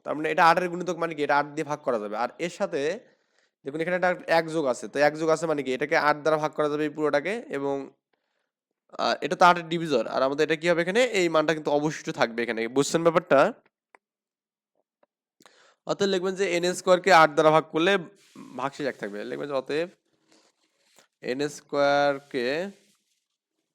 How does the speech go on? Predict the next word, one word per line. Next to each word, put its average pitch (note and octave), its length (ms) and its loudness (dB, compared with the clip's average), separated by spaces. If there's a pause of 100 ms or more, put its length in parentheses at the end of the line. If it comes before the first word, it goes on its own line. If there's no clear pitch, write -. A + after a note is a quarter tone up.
(2000)
আট B2 220 0